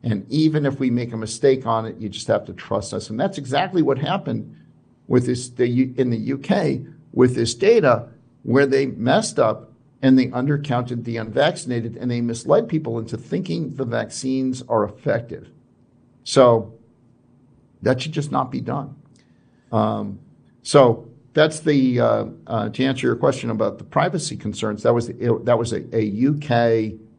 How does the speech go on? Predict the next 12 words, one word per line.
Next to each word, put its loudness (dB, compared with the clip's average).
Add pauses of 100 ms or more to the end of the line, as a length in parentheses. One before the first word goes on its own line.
(340)
uh, -2
statement -2
saying, -6
"Oh, 6
we 0
can't -6
do 0
it -2
because -6
of, -6 (200)
of -14
privacy, -6